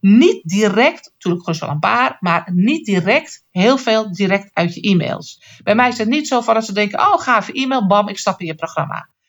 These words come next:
Daar moet iets tussen zitten, waardoor ze echt van, naar mij gaan ervaren. Want bedenk,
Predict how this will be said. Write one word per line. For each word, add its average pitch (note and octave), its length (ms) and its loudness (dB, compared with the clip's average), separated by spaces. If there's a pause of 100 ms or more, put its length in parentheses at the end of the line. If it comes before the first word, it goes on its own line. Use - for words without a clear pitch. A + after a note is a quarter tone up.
(340)
Daar C4+ 240 2
moet C4 200 -2
iets - 220 -8
tussen D4+ 280 -4
zitten, D#3 340 -8
waardoor G3 340 0
ze G3+ 160 -10
echt - 420 -4
van, G3 220 -4
naar F#3+ 260 0
mij A3 460 2
gaan F3+ 440 -4
ervaren. E3+ 720 -4 (400)
Want C4 420 0
bedenk, A3 680 0